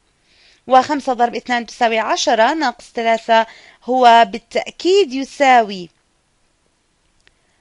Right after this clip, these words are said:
وهو بالتأكيد يساوي سبعة. إذن هذا الحل بالتأكيد صحيح.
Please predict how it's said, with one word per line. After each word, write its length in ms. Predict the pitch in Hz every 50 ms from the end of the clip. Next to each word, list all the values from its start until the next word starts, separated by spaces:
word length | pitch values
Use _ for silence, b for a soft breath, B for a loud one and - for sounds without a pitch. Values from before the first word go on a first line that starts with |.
| _ -
وهو 340 | 214 240 269 269 254 220 196
بالتأكيد 580 | 185 196 _ - 202 190 - - 247 233 180 175
يساوي 480 | 196 180 - - 240 208 185 185 185
سبعة. 800 | 165 - - - 285 294 226 196 190 175 165 170 180 202 277 359 403 - _ _ _ _ _ _ _ _ _ _ _ _ _ _ _ -
إذن 440 | 269 269 220 254 247 247 247 247 254
هذا 400 | 262 254 233 208 233 226 226 214
الحل 320 | 202 - - 240 240 220
بالتأكيد 500 | 185 202 - - 214 - - - 226 196 _
صحيح. 800 | - - 202 190 - - 302 339 349 339 330 320 - - -